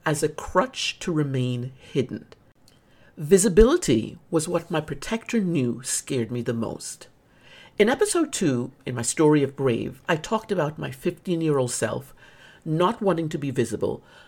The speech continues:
so she always stayed on the periphery, especially in groups. What I now know today, after doing my own excavation, was that she really wanted to be seen and heard for who she was. So she had me travel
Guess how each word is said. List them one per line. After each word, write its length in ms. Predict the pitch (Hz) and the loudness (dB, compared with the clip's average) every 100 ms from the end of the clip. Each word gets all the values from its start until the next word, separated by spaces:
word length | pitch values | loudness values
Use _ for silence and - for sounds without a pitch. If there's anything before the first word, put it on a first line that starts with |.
| - | -12
so 160 | - 185 | -4 -2
she 300 | - 269 330 | -2 2 2
always 360 | 277 185 175 | 4 2 2
stayed 420 | - - 175 165 151 | -2 0 2 4 2
on 140 | 135 | 0
the 60 | 131 | -4
periphery, 640 | - 139 131 135 117 - _ _ | -2 0 0 -2 -6 -8 _ _
especially 920 | - - - - 156 - - 107 90 - - | -4 -4 -2 2 2 2 -2 -4 -6 -8 -4
in 160 | 120 | -2
groups. 520 | 113 92 - - - - - - - - - | -2 -2 -4 -12 -14 -16 -20 -20 -20 -18 -4
What 220 | 175 226 | 2 2
I 100 | 247 | 4
now 260 | 208 185 | 2 2
know 180 | 175 156 | 4 2
today, 540 | 156 127 170 127 107 - | 2 0 4 4 2 0
after 240 | 139 - | 0 0
doing 260 | 147 156 151 | -2 0 0
my 160 | 131 131 | 0 2
own 260 | 156 147 - | 4 2 -2
excavation, 840 | 117 - - 113 107 - 85 120 - - - - - - | -8 -6 -2 0 0 -2 -6 -8 -14 -20 -20 -20 -20 -4
was 280 | 196 185 - | 0 0 0
that 300 | 175 170 - _ - | -2 -2 -8 _ -16
she 260 | - - | -8 -4
really 300 | 392 349 262 | 2 2 4
wanted 260 | 226 196 196 | 0 0 -2
to 80 | 160 | -6
be 100 | 160 | -4
seen 480 | - 202 190 175 - | -4 0 0 0 -2
and 120 | 139 | -4
heard 440 | 127 - 202 165 151 | -4 -2 0 0 0
for 120 | 151 | -6
who 200 | - 160 | -4 -4
she 180 | - 135 | -4 -4
was. 600 | 127 143 104 - - - _ - - - _ _ | -2 0 -2 -6 -12 -14 _ -20 -20 -20 _ _
So 180 | - - | -14 -10
she 260 | 156 - 285 | -8 -4 -4
had 200 | 285 262 | -2 -2
me 80 | 151 | -2
travel 480 | - 147 113 - | -2 -2 0 -2